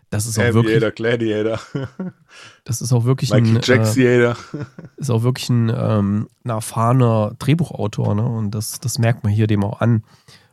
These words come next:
Speaker 1: Und hat sich wirklich gut angefühlt, der Fil-, äh, der Film war interessant, spannend und auch, also man sieht hier auch wahrscheinlich die absoluten Michael Jackson-Fans, die werden jetzt nicht viel Neues erfahren,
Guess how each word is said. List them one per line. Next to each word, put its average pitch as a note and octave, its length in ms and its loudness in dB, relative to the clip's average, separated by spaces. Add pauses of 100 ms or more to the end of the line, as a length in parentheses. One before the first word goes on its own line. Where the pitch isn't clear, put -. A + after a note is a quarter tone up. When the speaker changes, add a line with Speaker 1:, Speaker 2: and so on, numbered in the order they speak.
(140)
Speaker 1:
Und G#2 600 0 (300)
hat A#2 200 -6
sich - 360 -6
wirklich B2+ 260 -2
gut D3+ 200 0
angefühlt, C3+ 520 2
der B2 100 2
Fil-, B2+ 340 2
äh, B2 160 0
der A#2+ 100 -2
Film A#2+ 560 0
war G#2+ 180 -2
interessant, A#2+ 560 -2
spannend A#2+ 540 0 (680)
und A2 400 -2 (220)
auch, A#2 300 -4 (180)
also A#2 160 0
man A#2 160 2
sieht D#3 180 0
hier - 160 0
auch C3 320 0 (400)
wahrscheinlich B2 760 0 (180)
die - 80 -8
absoluten B2 480 -2
Michael A2 260 2
Jackson-Fans, A2 720 -2
die G#2+ 200 -8
werden A2+ 180 -2
jetzt - 300 -4
nicht A2+ 240 -4
viel G#2 160 -2
Neues G#2+ 320 0
erfahren, A#2+ 480 0